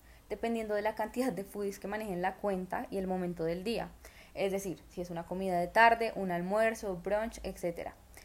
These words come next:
Entonces entro a analizar si estos foodies están comiendo estas porciones abundantes, pues cuando son varias, una persona promedio no suele consumir tanta cantidad de alimentos. Entonces llego a conjeturas de que probablemente estén acompañados por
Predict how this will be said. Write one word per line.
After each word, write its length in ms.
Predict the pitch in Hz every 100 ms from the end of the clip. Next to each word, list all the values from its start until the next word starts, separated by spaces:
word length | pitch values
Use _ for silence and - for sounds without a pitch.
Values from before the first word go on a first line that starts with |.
| - -
Entonces 380 | - 240 254 240
entro 260 | 247 247 226
a 40 |
analizar 460 | 226 233 254 254 220
si 120 | -
estos 300 | 196 190 196
foodies 340 | 220 220 214
están 260 | 233 - 208
comiendo 420 | 196 190 196 190
estas 240 | 190 190 -
porciones 460 | 226 233 214 190 -
abundantes, 840 | 185 214 226 196 185 180 180 - - - - - -
pues 200 | 214 214
cuando 280 | - 208 214
son 260 | 220 202
varias, 600 | 190 196 190 190 185 196 -
una 180 | 208 190
persona 480 | 220 226 196 175 -
promedio 640 | 208 202 196 180 170 190
no 140 | 190
suele 220 | 190 170 170
consumir 500 | 175 190 202 170 170 - -
tanta 320 | 185 185 185
cantidad 360 | 185 185 196 180
de 100 | 160
alimentos. 540 | 160 240 302 294 - - - - -
Entonces 320 | - 226 226
llego 220 | 214 214
a 100 | 220
conjeturas 640 | 220 226 247 247 226 196 190
de 120 | 196
que 120 | 202
probablemente 720 | 196 196 190 180 180 185 185 180
estén 340 | - 190 185
acompañados 760 | 185 190 185 190 202 190 175 175
por 320 | - 185 185